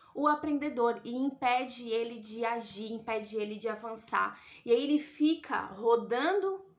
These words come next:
no próprio lugar. Então ele anda, anda, anda e não sai do lugar. Ele entra curso, sai de curso, compra curso, faz um monte de coisa e não sai do lugar. E aí ele começa, né, falando aqui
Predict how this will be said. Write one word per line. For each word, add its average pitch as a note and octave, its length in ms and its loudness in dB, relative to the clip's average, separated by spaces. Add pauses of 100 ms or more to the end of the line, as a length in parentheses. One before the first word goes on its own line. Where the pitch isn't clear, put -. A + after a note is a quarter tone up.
no D4 160 2
próprio B3+ 640 2
lugar. G#3+ 480 -4
Então A3 240 -6
ele A3 260 -8
anda, C4 480 -2
anda, A#3+ 420 -6
anda A3 380 -6
e A#3+ 120 -10
não A#3 200 -6
sai A3+ 300 -8
do G#3+ 100 -8
lugar. G#3+ 400 -8 (340)
Ele A#3 300 -2
entra E4 320 0
curso, D4 440 -2
sai C4 320 -2
de D4+ 120 -4
curso, C4+ 460 -10
compra C4 400 -4
curso, C4+ 420 -8
faz A#3 180 -4
um A#3+ 60 -8
monte C#4 240 -6
de D4 80 -4
coisa A#3+ 380 -4
e A#3+ 100 -12
não A3+ 400 -6
sai G3+ 300 -4
do G3+ 100 -8
lugar. G#3 340 -10 (480)
E A#3 120 2
aí C#4 160 2
ele D4+ 140 0
começa, C#4 720 -2
né, A#3+ 120 -4
falando C4 320 -4
aqui B3+ 280 -6